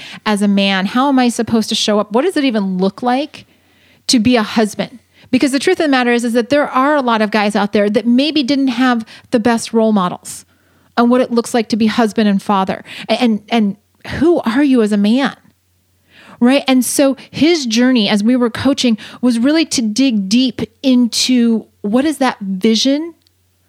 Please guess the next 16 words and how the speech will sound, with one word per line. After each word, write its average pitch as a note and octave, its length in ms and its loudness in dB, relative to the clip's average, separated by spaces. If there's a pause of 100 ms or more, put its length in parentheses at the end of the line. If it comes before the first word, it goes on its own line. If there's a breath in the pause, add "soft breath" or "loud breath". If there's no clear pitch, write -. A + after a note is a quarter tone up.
(200)
of A#3+ 140 2
husband A#3+ 400 0
and A3 80 0
understanding C4 1080 0 (560 soft breath)
what, B3 320 2 (580)
not B3 200 2
only D#4 180 0
what A3 220 -2
he D4+ 320 -2
expected C4 420 -2
of A3 100 0
himself G#3+ 840 -2 (300)
as B3+ 140 2
being C4 220 2
a C4 60 2
husband, C4+ 340 0